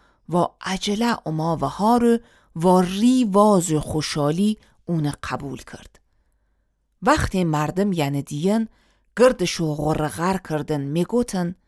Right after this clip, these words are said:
"و هونه پیای و میمونی رته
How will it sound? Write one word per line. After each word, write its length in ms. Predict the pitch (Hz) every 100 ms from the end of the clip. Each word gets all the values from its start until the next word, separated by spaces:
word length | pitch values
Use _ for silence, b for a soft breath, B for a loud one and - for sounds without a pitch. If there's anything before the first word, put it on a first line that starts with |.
| _ _ _ _ _ _ -
"و 80 | 165
هونه 420 | 147 151 151 185
پیای 640 | - - 151 151 190 202 165
و 140 | 151
میمونی 600 | 143 143 143 143 143 143
رته 500 | 151 143 143 147